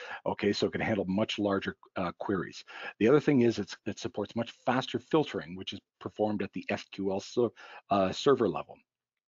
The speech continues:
Uh, parameters are saved in headers, and I apologize, some of this stuff is a little technical, are saved in headers instead of query strings. This means that you can have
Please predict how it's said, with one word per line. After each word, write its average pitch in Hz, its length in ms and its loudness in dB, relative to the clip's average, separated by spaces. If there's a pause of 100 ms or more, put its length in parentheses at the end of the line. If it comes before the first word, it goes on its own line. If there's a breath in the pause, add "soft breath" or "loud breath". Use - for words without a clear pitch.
Uh, 101 160 2
parameters 143 580 2
are 113 160 0
saved 120 380 2
in 110 100 -2
headers, 110 380 2
and 92 100 0
I 85 60 -6
apologize, 104 420 -2 (240 loud breath)
some - 180 0
of 131 60 6
this 127 120 6
stuff 101 220 0
is 90 60 -6
a 95 60 -4
little 90 180 -6
technical, 104 480 0 (320 loud breath)
are 95 140 -2
saved 110 240 4
in 107 60 4
headers 107 440 2
instead 95 380 0
of - 140 -4
query 131 340 6
strings. 139 320 2
This 127 180 4
means 113 220 4
that 101 100 -4
you 104 80 -8
can 98 140 0
have 92 180 -2